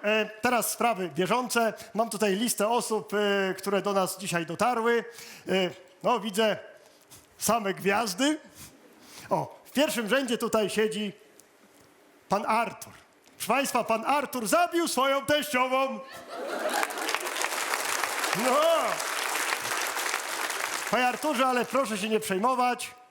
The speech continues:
Mamusia też u nas jest. Nawet dostaniecie wspólny pokój. Brawo,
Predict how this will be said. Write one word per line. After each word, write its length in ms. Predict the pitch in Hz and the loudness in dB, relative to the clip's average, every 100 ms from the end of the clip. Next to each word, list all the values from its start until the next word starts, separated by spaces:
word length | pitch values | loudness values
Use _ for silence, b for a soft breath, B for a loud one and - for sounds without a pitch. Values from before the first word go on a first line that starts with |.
| _ _ - - - | _ _ -20 -20 -2
Mamusia 500 | 196 220 240 208 190 | 0 0 0 0 2
też 260 | 220 220 | 0 0
u 60 | 214 | 0
nas 260 | 190 170 190 | 0 0 2
jest. 480 | 240 254 - - - - - - - - - - - - B B B - | 2 2 -4 -8 -16 -20 -20 -20 -18 -16 -14 -14 -14 -16 B B B 0
Nawet 240 | 214 214 | 2 2
dostaniecie 640 | 226 - 233 240 233 220 | 2 2 2 2 0 -2
wspólny 520 | - - 226 240 214 202 | -2 -2 0 2 2 2
pokój. 720 | 285 359 - 339 269 185 - - - - - - - - - - - - - - - - B B - | 2 2 2 0 2 -2 -4 -14 -16 -12 -12 -10 -10 -10 -10 -10 -12 -12 -12 -14 -18 -20 B B -10
Brawo, 460 | 151 262 349 277 | 0 2 2 0